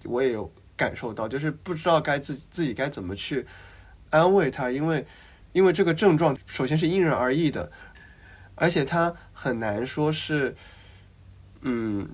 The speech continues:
你通过言语可以给到非常非常多实质性的帮助的。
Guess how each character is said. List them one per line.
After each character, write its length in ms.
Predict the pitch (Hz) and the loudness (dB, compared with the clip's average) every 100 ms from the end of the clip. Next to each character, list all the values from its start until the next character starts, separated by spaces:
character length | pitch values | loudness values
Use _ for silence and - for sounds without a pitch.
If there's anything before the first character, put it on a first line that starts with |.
| - | -8
你 140 | 127 | -6
通 160 | - 202 | 2 6
过 180 | 196 170 - - - - | 6 4 -4 -20 -20 -4
言 260 | 135 120 190 | 0 2 2
语 120 | 180 | 0
可 200 | - 131 | -2 -2
以 200 | 123 113 - - - - | -2 -4 -12 -20 -20 -6
给 100 | 135 | 2
到 100 | 127 | 2
非 140 | 151 190 | 4 4
常 100 | 160 | 4
非 120 | 175 | 4
常 100 | 156 | 4
多 100 | 165 | 4
实 300 | 160 - 117 | 2 -2 -2
质 140 | 208 | 0
性 160 | 190 156 | 0 0
的 80 | 110 | -2
帮 260 | 117 113 | -4 -4
助 80 | 123 | -4
的。 160 | 120 | -6